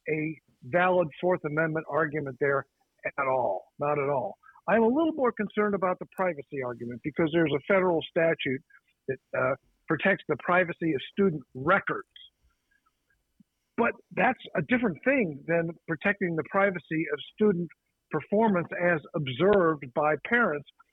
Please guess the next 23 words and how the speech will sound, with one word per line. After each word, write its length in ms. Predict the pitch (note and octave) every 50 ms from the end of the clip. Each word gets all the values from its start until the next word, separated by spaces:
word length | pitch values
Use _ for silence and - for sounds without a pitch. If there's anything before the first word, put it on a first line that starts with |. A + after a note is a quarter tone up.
| _ _ _ _ _ _ _
There 320 | C#3 D3 G3+ G3+ F#3+ F#3
is 80 | E3+ C3+ E3+ - -
nothing 540 | D#3 D#3+ E3+ F3+ A3 B3+ B3 - B3 A3 F#3+
in 120 | F3+ E3
the 120 | D#3+ D#3 - _
federal 340 | G#3+ G#3 G3 G3 F3+ E3+ E3
law 220 | F3 F3 F3 F3+
that 100 | D#3+ D#3+
would 180 | D#3 D#3+ D3 -
prohibit 400 | - D#3+ D#3 F3 F#3 F3+ E3+ D#3
a 200 | C#3 B2 - -
parent, 280 | G#3+ G#3 G3+ G3 G3 F#3 - - - _ _ _ -
as 100 | F#3 E3+ C#3+ D#3+
we 120 | F3 D3
talked 240 | - F3 E3 D#3+ -
about 240 | D3+ C#3+ C#3+ D#3 F#3+
earlier, 420 | B3+ C4+ C4 G#3 F3+ F3 F3 E3+ - - _ _ _
from 140 | E3 E3+ F3
actually 360 | F3+ F#3 - - E3 D3+ D3+ - - -
sitting 340 | C4 D4 C4+ B3+ G#3+ F#3 F3+ E3+
in 80 | D#3+
the 80 | D3 D3
classroom 640 | - - D#3 C#3+ C#3 C#3 - - - D#3 D#3 D#3+